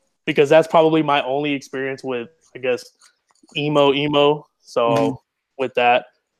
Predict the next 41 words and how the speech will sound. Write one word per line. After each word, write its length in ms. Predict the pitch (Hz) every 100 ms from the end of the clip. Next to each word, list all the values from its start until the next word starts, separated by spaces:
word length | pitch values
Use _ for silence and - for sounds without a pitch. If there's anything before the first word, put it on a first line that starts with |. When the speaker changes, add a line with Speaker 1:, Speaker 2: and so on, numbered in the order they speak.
| -
Speaker 1:
and, 80 | 151
like, 140 | 143
I 80 | 156
tried 300 | - 175 170
to 60 | 165
go 100 | 160
back 320 | 151 147 -
and 100 | 139
listen 240 | 139 143 139
to 80 | 139
the 80 | 127
rest 220 | 127 123
of 60 | 127
their 140 | 123
stuff, 320 | - 127 127 127
but 140 | 120
it 80 | 120
just, 240 | 123 117
it's 180 | 123 -
not 180 | 123 117
my, 400 | 120 117 113 117 _ _
it's 100 | -
not 120 | 123
my 140 | 123 127
cup 200 | - 123
of 80 | -
tea. 300 | 151 160 - _ _ _ -
So, 280 | - 120 117
but 100 | 120
I 80 |
just 220 | 120 - -
threw 160 | 131
it 60 | 123
on 240 | 123 123
there 100 | 120
'cause 100 | 127
that's 180 | 120 120
my 120 | 117
only 220 | 117 117 120
emo 240 | 123 117
experience. 560 | 117 - 131 131 135